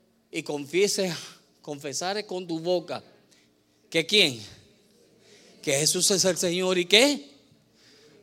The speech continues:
seremos qué,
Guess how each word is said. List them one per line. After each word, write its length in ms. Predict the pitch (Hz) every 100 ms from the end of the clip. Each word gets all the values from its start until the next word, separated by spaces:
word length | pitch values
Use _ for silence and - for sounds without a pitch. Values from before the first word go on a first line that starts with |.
| _ - _ _ _ _ 175 _ _ _ _ _ 98 95 _ _ _ _ _ _ _ _
seremos 500 | - 131 139 208 208
qué, 380 | - 139 -